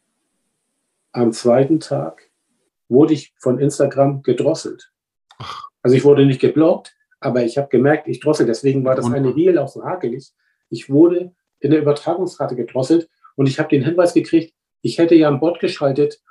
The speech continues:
Speaker 1: um mehr Kommentare zu bekommen. Ja, ich hatte Instagram geschaltet.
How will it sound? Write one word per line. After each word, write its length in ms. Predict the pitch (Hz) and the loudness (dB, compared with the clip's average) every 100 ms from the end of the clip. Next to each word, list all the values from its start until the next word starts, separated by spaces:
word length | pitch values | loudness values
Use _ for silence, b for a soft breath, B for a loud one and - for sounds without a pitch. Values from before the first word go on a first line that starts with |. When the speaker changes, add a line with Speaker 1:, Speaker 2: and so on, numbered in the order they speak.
| b _ | b _
Speaker 1:
um 240 | 151 151 | 0 2
mehr 400 | 156 151 151 147 _ _ - | 2 2 0 -4 _ _ -4
Kommentare 500 | 165 165 - 226 226 | -2 -2 -6 -6 -6
zu 160 | 143 | -8
bekommen. 280 | 110 - 104 _ | -12 -14 -20 _
Ja, 320 | 151 143 139 - _ | -2 -2 -2 -8 _
ich 220 | 151 143 | -8 -2
hatte 180 | 160 147 | -2 0
Instagram 560 | 180 214 - 240 160 117 | 0 0 -2 0 -2 -2
geschaltet. 560 | 104 110 - _ _ | -8 -16 -18 _ _